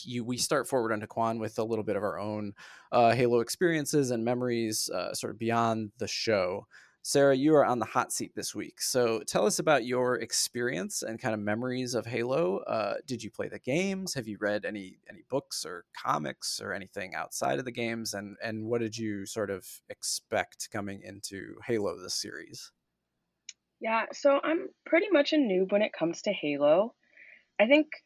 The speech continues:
Speaker 2: I was in middle school when it got really popular with a lot of my cousins and, like, guys in middle school. But I was more of a Mario person, sadly, so I really only got glimpses of other people playing Halo.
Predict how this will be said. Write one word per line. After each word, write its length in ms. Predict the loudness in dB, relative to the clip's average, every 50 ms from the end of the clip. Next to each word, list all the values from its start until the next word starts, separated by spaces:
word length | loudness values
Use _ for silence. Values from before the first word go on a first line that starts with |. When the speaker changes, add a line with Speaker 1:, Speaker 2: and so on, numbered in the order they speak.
| _ _
Speaker 2:
I 100 | 6 8
was 180 | 8 8 6 4
in 160 | 4 4 4
middle 220 | 6 8 8 8 6
school 380 | 4 0 0 2 4 4 6
when 100 | 6 4
it 80 | 4 4
got 220 | 4 2 2 2
really 240 | 2 2 2 2 2
popular 760 | 0 -2 -6 -6 -6 -6 -4 -2 4 6 8 8 8 4 0 -4 -14 _ _ _
with 140 | -4 -2 2
a 80 | 2 4
lot 240 | 6 6 6 6 4
of 120 | 2 0 0
my 160 | 0 0 0 0 -2
cousins 440 | -4 -2 -2 -2 -2 -2 -2 -2 -2
and, 100 | -4 -4
like, 180 | -4 -4 -8 -10 _
guys 400 | -2 -2 0 0 0 -2 -4 -6
in 120 | -6 -4 -4
middle 220 | -2 -2 -4 -4
school. 480 | -6 -8 -6 -2 0 0 0 0 -2 -6 _ _ _ _ _ _ _ _ _ _ _ _ _ _ -20 _ 2 6
But 240 | 6 8 8 6 6
I 120 | 6 6
was 260 | 6 6 2 -2 -8 -6
more 280 | -2 4 4 6 6
of 80 | 6 4
a 240 | 4 4 4 2 -2 _ _ _
Mario 420 | 0 4 6 6 6 6 6 4 2 6
person, 460 | 6 6 6 6 2 -4 -8 -8 -10
sadly, 680 | -4 0 2 2 2 2 0 -2 -2 -2 -2 -4 -6 -8 -14
so 300 | -8 0 4 6 8 8
I 100 | 8 8
really 320 | 6 6 6 6 6 6 6
only 280 | 4 4 4 4 6
got 260 | 6 6 6 6 2
glimpses 540 | 2 4 4 4 4 2 0 0 0 0 0
of 100 | -2 0 0
other 280 | 0 2 2 2 0
people 340 | 0 _ -6 -4 -4 -4 -2
playing 300 | -2 -2 -2 -2 -4 -6 -6
Halo. 540 | -6 -6 -6 -4 -4 -4 -2 -4 -4 -6